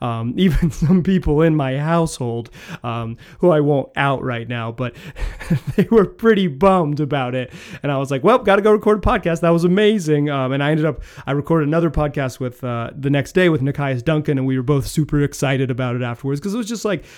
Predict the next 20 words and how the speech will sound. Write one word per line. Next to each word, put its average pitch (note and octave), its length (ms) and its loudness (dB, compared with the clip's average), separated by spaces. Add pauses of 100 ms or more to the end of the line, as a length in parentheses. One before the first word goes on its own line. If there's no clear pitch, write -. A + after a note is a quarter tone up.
(280)
just D#3 380 0
great, E3 260 2
high, D#3 360 0
high, C#3 280 -2
high C3 280 -4
level B2 280 -4
basketball. A2+ 720 -10
And, A#2+ 220 -6
um, A#2 160 -6
what C3+ 240 -4
Dame C#3 240 0
did, F3+ 380 2 (220)
as B2+ 300 -2
sort D3 200 -2
of B2 100 -6
depressing D#3+ 640 2
as C#3+ 100 -2
it C3+ 80 -2
might C3 320 -4
be, C3+ 380 -2